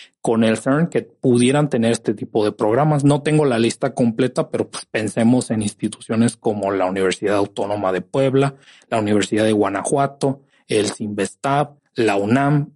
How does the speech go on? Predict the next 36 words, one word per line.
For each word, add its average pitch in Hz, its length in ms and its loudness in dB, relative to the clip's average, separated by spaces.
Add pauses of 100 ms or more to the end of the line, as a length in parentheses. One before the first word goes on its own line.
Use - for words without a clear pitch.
pero 117 240 0
no 120 340 4
es 123 200 -2
la 127 120 2
lista 107 560 -2
completa, 104 600 -2
¿no? 120 180 -4 (520)
Eh, 113 540 2
la 127 200 2
otra 143 360 0
manera, 151 540 2
y 123 160 0
de 107 140 2
hecho, 127 280 0
mm, 120 800 0
estando 127 480 2
ahí, 131 140 0
pues, 110 400 -2
me 120 160 2
encontré 107 440 -2
con 127 140 0
muchos 120 380 0
colegas 117 420 0
que - 160 -2
lo 101 240 2
hicieron 117 360 2
de 117 80 4
esa 117 180 -4
forma, 135 420 0
es 120 220 -2 (220)
que 113 200 0
aplicaron 113 720 0
hacia 107 500 -2
instituciones 117 840 0
de 104 300 0
doctorado 123 840 0